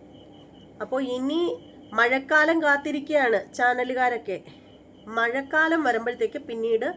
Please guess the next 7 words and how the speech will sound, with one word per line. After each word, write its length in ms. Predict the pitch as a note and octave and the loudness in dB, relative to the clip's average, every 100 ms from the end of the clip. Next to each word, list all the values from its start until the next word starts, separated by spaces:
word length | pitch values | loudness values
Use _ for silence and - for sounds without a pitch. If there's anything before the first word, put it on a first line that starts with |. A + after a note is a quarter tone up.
| - - - - - B3+ | -10 -20 -20 -18 -4 -2
എല്ലാത്തിൻ്റെ 680 | C#4+ D4+ D4+ C4+ B3+ A3+ | -2 -2 -2 -2 -2 -2
വാലിൽ 560 | A#3+ G#3+ G#3+ G#3+ A3+ A#3+ A#3 | -2 -2 -2 -2 -2 -6 -10
തീ 220 | B3+ C4 D4 | -10 -6 -6
പിടിച്ച 320 | C4 G#3+ B3 | -6 -6 -4
പോലെ 320 | A3 G#3+ A3+ | -2 -2 0
അങ്ങ് 160 | A#3 G#3+ | 2 2
ഓടും. 280 | F3 E3+ | 2 -2